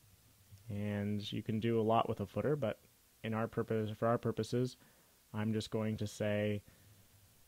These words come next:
in small text, "This theme was made by me." And a paragraph tag,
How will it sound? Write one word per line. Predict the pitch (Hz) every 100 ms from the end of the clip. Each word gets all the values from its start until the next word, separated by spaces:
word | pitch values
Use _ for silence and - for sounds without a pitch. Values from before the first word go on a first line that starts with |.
| _ _ _ _ _ _ _ - - - - _ _ _ _ _ _ _ _ _ - - - - - - _ _ - - _ - - - -
in | 110 101 101
small | - 117 113 113
text, | - 104 - - - - - - - -
"This | 117 117 - -
theme | - 104 104 110 113 - -
was | 113 113 113 -
made | 95 92 92 107 - _ -
by | 87 90 107 113 - -
me." | 208 123 202 - - - - - - - - - _ - - - - - - - - - - - - -
And | 101 95 92
a | 95
paragraph | - 104 110 113
tag, | - 131 143 147 143